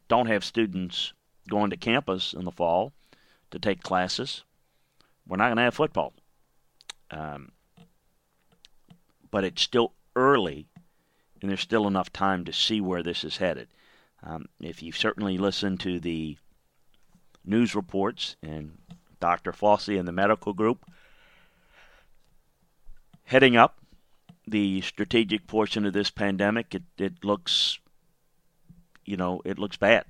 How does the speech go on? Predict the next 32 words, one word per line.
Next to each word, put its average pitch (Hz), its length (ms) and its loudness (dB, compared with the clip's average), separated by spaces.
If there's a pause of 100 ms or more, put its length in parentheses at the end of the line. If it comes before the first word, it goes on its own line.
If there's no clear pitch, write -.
(120)
It 90 160 -8
looks 98 240 -8
like 90 260 -2
it's 90 260 -8
going 95 280 -4
to 87 60 -8
get 90 180 -4
worse 95 280 -2
before - 340 -6
it - 100 -14
gets 90 220 -8
better. 92 300 -2 (580)
We'll 98 160 -2
leave 101 200 4
it 110 140 0
to 104 100 -2
them 104 300 0
to 90 420 -2 (1080)
keep 120 200 0
us 113 140 0
posted. 113 480 4 (480)
And, 87 400 -4
uh, 82 180 -6
again, 90 680 -4 (680)
as 78 220 -10
I 104 160 4
always 98 320 0
say, 92 220 -4
they're, 87 300 -6 (420)
they're 78 140 -14 (200)
much - 320 -2
more 101 480 2